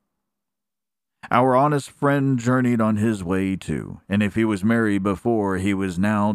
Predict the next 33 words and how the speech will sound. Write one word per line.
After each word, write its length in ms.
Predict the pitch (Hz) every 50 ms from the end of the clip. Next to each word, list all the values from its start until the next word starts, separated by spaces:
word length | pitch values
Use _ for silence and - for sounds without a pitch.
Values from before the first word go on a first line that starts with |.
| -
ten 400 | - - 120 123 131 135 135 127
times 520 | 110 110 113 113 117 120 120 120 117 98 92
more 300 | 98 95 98 101 104 95
so. 440 | - - - 55 50 50 50 - - _ _ _ _ _ _ _ _ _ _ _ _ _ _ _ _ _ _ -
He 120 | 131 127
had 180 | 131 135 131 120
not 220 | 123 120 117 107
gone 280 | 107 120 117 117 110 104
far 440 | - - 123 120 113 101 92 90
before 340 | 87 87 90 - 107 104 104
he 80 | 104 104
met 180 | 104 110 107
an 120 | 107 107 113
old 240 | 117 120 123 120 117
miser. 640 | 110 113 123 123 113 98 71 73 67 57 - - _ _
Close 340 | - - 127 123 113 98 -
by 300 | - 101 104 104 104 95
them 240 | 78 76 78 80 76
stood 240 | - - 90 82 78
a 60 | 78
tree, 500 | - - - 117 113 95 82 62 53 - - _ - - - - -
and 120 | 120 127
on 140 | 135 139 139
the 80 | 131 117
topmost 720 | - - 139 139 143 - - 135 127 131 131 117 - -
twig 400 | - - 127 120 117 117 113 113
sat 240 | - - 113 107 110
a 60 | 101
thrush 460 | - - - 113 113 113 117 - -
singing 480 | - - - - 120 123 127 127 127 120
away 480 | 117 110 98 95 101 104 101 98 98
most 500 | 95 87 85 87 95 98 87 - - - - _ _ 76
joyfully. 760 | 69 69 78 76 76 71 - - 50 50 50 50 50 -